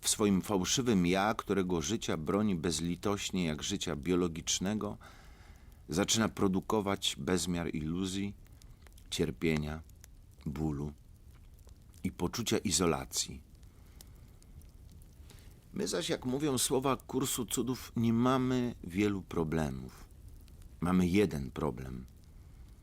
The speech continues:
Naszą iluzję oddzielności. Właśnie to jest upiorne.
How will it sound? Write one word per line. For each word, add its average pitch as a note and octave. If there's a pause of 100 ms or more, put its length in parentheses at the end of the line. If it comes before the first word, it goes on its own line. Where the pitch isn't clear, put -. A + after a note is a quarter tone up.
(340)
Naszą F2
iluzję F2+
oddzielności. D2 (800)
Właśnie G2+
to A#2+
jest C3
upiorne. D2+